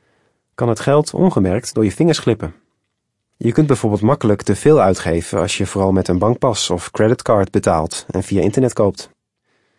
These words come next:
Het kan voor pasgetrouwde stellen ook heel verleidelijk zijn om geld te lenen.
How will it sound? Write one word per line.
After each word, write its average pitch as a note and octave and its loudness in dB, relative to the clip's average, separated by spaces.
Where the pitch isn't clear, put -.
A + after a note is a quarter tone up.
Het - -8
kan B2+ 2
voor G2 -2
pasgetrouwde G#2 -2
stellen G#2 0
ook A2+ 2
heel B2 2
verleidelijk F#2+ 2
zijn F#2+ -2
om A2 0
geld - -4
te A2 0
lenen. G2+ 2